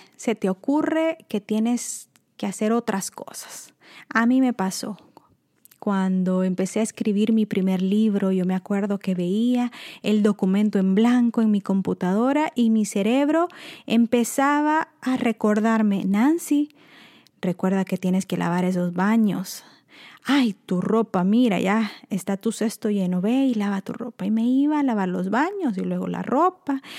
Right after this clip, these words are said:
"Ah, mira, tu closet está desordenado, ordena tu closet". Ay, me iba y ordenaba el closet.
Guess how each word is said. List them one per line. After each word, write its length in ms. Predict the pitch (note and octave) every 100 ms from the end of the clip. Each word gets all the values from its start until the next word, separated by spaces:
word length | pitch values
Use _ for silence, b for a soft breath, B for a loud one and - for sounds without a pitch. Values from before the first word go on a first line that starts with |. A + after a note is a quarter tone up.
| B B B
"Ah, 220 | - C#4 A#3
mira, 380 | A3+ D4 G#3+
tu 160 | F3+ F#3
closet 560 | - A3 C4+ C#4 F3+ F#3+
está 240 | - F#3
desordenado, 520 | G3+ A3+ A#3 A3+ G3 -
ordena 420 | G3 F#3 G#3+ A#3
tu 100 | G#3
closet". 340 | - - - B3
Ay, 460 | D4 D4+ D4 C4+
me 160 | G#3 G3+
iba 340 | C4 C#4+ C#4
y 120 | A3
ordenaba 480 | F#3+ G3+ F#3+ F3+ E3+
el 100 | F#3
closet. 600 | - D4+ D#4+ C#4+ - C4+